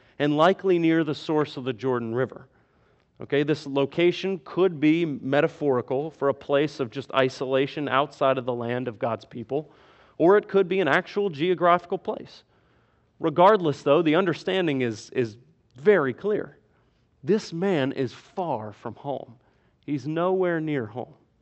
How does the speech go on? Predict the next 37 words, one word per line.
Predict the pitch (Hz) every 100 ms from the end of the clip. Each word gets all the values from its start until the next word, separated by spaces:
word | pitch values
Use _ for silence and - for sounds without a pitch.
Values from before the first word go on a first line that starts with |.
| _ _ _ _ _ _
He | 143 143
longs | 135 143 160 170 160
for | - 139
the | 127
temple. | - 123 107 104 - _ _ _
He | 143 143
longs | 139 147 175 180 175
for | 165 135
his | 120
fellow | - 147 117
countrymen | - 151 151 - 151 143 139 139 - _ _ _ _ _
and | 120
to | - 104 104 110
rejoin | 135 165 139 160 151 131
his | 131 131
voices | - 139 131 123 107
with | 113
theirs | 127 120 110 104 - 117
in | -
corporate | - 139 117 110
worship | 113 98 - 104 _ -
of | 104
God. | - 101 - _ _ _ _ _ _ _ _ -
Verse | 139 135
seven | - 160 156 147
reads | 135 147 156 -
here, | 147 131
"Deep | 113 160 175 175 -
calls | 160 165 160 139
to | -
deep | 123 120 156 117 - - - -
at | 139 139
the |
roar | 127 139 165 160
of | 117
your | 123
waterfalls. | 113 139 143 123 123 107 98